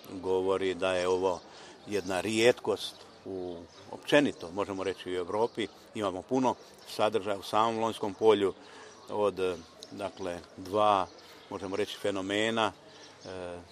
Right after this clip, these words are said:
svjetsko, evropsko selo Roda Čigoš-,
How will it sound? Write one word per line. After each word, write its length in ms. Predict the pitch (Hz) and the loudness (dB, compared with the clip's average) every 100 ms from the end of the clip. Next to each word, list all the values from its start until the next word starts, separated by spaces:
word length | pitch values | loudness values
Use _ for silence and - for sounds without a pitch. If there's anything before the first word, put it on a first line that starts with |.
| - - | -20 -14
svjetsko, 840 | - 101 95 - - 107 98 95 101 | -6 -2 -2 -2 -2 2 4 4 0
evropsko 340 | 110 101 - 98 | 0 0 -2 -8
selo 440 | - 101 98 90 - - - | -2 2 2 0 -4 -20 -8
Roda 420 | 113 101 98 92 | -2 0 2 0
Čigoš-, 560 | - 113 101 107 92 | -4 -6 0 0 0